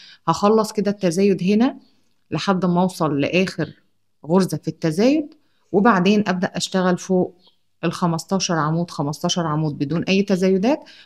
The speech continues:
وبعدين هرجع أقفل معاكم السطر ونطلع للسطر اللي بعده. طيب أنا كده خلصت التزايد في الدور ده كله،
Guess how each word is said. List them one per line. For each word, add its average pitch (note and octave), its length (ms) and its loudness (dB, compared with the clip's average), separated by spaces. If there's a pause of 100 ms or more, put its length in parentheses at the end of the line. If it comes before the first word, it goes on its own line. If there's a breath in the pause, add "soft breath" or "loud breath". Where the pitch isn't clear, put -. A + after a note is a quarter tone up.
وبعدين G#3+ 480 4
هرجع G3+ 420 0
أقفل F#3 240 -4
معاكم F#3+ 240 -4
السطر G3 380 -6
ونطلع F3 400 -4
للسطر E3 500 -8
اللي G3+ 180 2
بعده. - 300 -14 (1700 soft breath)
طيب D3 280 -6
أنا F#3+ 180 0
كده G3 220 -4
خلصت F#3 540 -4
التزايد F#3+ 640 -2
في - 120 -8
الدور F#3 320 -2
ده F#3 180 -2
كله، G#3 520 0